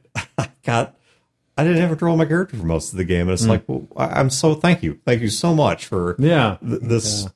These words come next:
Speaker 2: Yeah.
Speaker 1: taking up this hour and a half of my life where this isn't part of any greater narrative. I don't have any
Speaker 2: Mm-hmm.
Speaker 1: sense of why you're doing this. All I know is I came and took a risk on playing this game, and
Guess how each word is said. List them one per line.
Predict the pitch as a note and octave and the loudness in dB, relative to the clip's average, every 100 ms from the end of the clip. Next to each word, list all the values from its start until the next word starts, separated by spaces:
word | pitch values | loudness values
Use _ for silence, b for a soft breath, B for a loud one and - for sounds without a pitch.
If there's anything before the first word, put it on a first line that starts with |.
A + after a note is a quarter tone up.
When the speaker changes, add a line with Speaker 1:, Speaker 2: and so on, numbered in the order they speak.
| _ _ _ | _ _ _
Speaker 2:
Yeah. | - | -14
Speaker 1:
taking | - C#3 C3 | -4 -2 0
up | A2+ | 0
this | G2 | 0
hour | A2 A2+ | 2 2
and | G#2+ | 2
a | |
half | G#2 G2+ G2 | 2 0 -2
of | G#2 | -4
my | F#2+ F#2 | -2 -2
life | F2 G2+ F#2 D#2+ - | 0 0 0 -2 -6
where | - F#2 E2+ - _ _ _ | -4 -2 -2 -6 _ _ _
this | A#2+ - | -2 0
isn't | A#2+ B2 - | 0 -2 -2
part | G#2+ G2 | 0 0
of | F2+ | 0
any | F2+ | -2
greater | E2 F#2 F#2+ F2+ | 0 2 2 2
narrative. | F2+ F2+ F2+ F2+ F#2 | 2 2 2 0 0
I | F#2 | 0
don't | F#2 G#2+ G#2+ | 0 0 -2
have | G2 | -2
any | G#2+ G#2+ | 0 0
Speaker 2:
Mm-hmm. | |
Speaker 1:
sense | G#2 F#2+ F2 | -2 -4 -4
of | F#2 | -2
why | F2+ F#2 | 0 0
you're | F#2 | 0
doing | F2+ F2+ F2+ F2+ | -2 0 0 0
this. | G2 - b b b _ | -2 -4 b b b _
All | C#3+ | 0
I | F3 E3+ | 2 2
know | E3+ | 2
is | D3+ D3+ | 0 0
I | D3+ | -2
came | D3+ D#3 D3 | 0 0 0
and | C3+ A2+ G#2 F#2+ _ _ _ _ _ _ _ - - | 0 0 -2 -4 _ _ _ _ _ _ _ -20 -6
took | D3+ D3+ | -4 -2
a | |
risk | B2 C3+ - | 0 0 0
on | C3 | -4
playing | A2+ C#3 C3 | -2 -2 -2
this | A#2+ A2 | -2 -4
game, | C#3+ D3 A#2+ G2+ | -2 0 0 0
and | G2 F#3+ G3+ | 0 0 -2